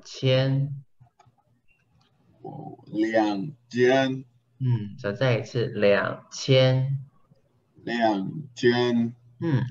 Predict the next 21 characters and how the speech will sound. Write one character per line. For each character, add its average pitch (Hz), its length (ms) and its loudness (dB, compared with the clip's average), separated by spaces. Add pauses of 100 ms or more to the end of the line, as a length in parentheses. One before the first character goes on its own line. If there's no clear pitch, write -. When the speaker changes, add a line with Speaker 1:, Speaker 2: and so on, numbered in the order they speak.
Speaker 1:
下 175 300 2
一 120 80 4
个， 117 240 0
这 131 140 0
个 135 100 4
呢？ 139 260 0 (1800)
Speaker 2:
三 104 680 2 (160)
千。 120 440 2 (500)
Speaker 1:
嗯， 117 380 0
三 123 600 6
千。 131 880 4 (240)
OK， - 560 -10
下 143 260 2
一 113 80 4
个， - 320 0 (160)
这 135 100 -2
个 135 120 4
呢？ 135 120 2 (1500)
Speaker 2:
嗯， 107 600 2 (880)
四， - 520 4 (1400)
四 117 520 2